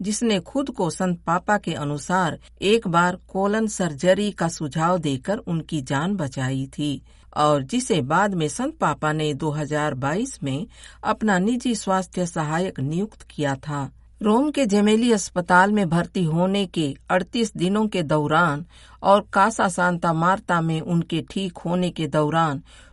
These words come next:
चौबीस घंटे उनके साथ श्री मासिमिलियानो पास्का रविवार को उर्बी एत ओर्बी आशीर्वाद के दौरान संत पापा के साथ थे। एक दिन पहले वे संत पेतरुस महागिरजाघर में एक साथ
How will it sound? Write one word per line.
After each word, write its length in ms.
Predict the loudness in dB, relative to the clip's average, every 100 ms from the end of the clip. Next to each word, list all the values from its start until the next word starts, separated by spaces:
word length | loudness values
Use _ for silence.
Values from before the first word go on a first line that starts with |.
| -6
चौबीस 460 | 2 4 4 -2 -2
घंटे 560 | 0 2 2 0 -2 -2
उनके 340 | -4 -2 -4
साथ 500 | -2 0 0 0 -6 -12 -20 -20
श्री 300 | -6 -2 0
मासिमिलियानो 1160 | 0 0 0 0 0 0 0 2 2 0 -4 -8 -4
पास्का 380 | 2 2 2 -2
रविवार 600 | 0 0 0 2 2 2
को 320 | -2 -6 -6 -10 -2
उर्बी 480 | 0 2 0 0 0
एत 180 | -2 -2 -4
ओर्बी 420 | 0 2 2 0
आशीर्वाद 800 | 0 0 0 -2 -2 0 0 0
के 160 | -2 -4
दौरान 520 | 0 2 2 0 -2
संत 320 | -6 -6 -6
पापा 400 | -2 -4 0 -4 -4 -8
के 120 | -8
साथ 260 | -4 -6 -6 -8 -4
थे। 240 | -4 -6 -14 -20 -6 2
एक 220 | 4 4
दिन 180 | 2 4
पहले 580 | 4 4 2 2 0 -2
वे 200 | -2 -2
संत 280 | 0 0 2
पेतरुस 440 | 2 2 -2 0
महागिरजाघर 880 | 0 2 0 -2 0 0 2 0 0
में 220 | -2 -2
एक 240 | -4 -4
साथ 260 | -4 -4 -4